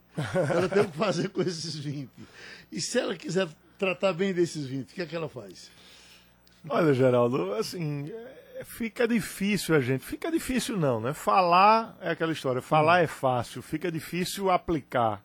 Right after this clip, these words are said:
Speaker 2: a regra, né? É, você falou uma coisa interessante, esses vinte reais, a, pra quem quer investir vinte reais, tem opções, né?
Speaker 1: Uhum.
Speaker 2: Tem o título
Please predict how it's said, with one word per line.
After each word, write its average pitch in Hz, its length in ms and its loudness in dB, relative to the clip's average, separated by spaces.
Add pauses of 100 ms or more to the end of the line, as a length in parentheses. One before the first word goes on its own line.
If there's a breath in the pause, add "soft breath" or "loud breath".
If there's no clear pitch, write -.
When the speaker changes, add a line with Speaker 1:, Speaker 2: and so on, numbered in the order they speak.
(140)
Speaker 2:
a 120 160 0
regra, 101 460 -2
né? 120 240 -4 (680 loud breath)
É, 107 680 -4 (160)
você 226 260 -8
falou 233 360 2
uma 226 120 0
coisa 220 240 2
interessante, 180 720 0
esses 180 260 -4
vinte 180 300 -2
reais, 131 600 2
a, 240 140 -2 (360)
pra 233 140 0
quem 214 200 0
quer 165 160 4
investir 151 800 -2
vinte 151 340 -2
reais, 120 720 0
tem 440 160 -2
opções, 233 560 2
né? 123 240 -4 (100)
Speaker 1:
Uhum. 143 140 -6
Speaker 2:
Tem 190 220 -4
o 175 80 -6
título 160 500 -6